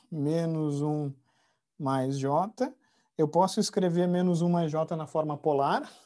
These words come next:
Isso aqui vai ficar um sobre raiz de dois e na j, na j. Deixa eu só pensar um pouquinho. Isso aqui é π,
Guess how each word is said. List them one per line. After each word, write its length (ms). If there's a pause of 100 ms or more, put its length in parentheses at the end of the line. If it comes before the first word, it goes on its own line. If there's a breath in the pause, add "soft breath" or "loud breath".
(160 soft breath)
Isso 180
aqui 120
vai 140
ficar 460 (100)
um 420
sobre 640 (480)
raiz 680
de 180
dois 1000 (640)
e 340
na 300
j, 840 (2250 soft breath)
na 280
j. 1120 (1600 loud breath)
Deixa 240
eu 40
só 200
pensar 420
um 60
pouquinho. 480
Isso 160
aqui 220
é 80
π, 680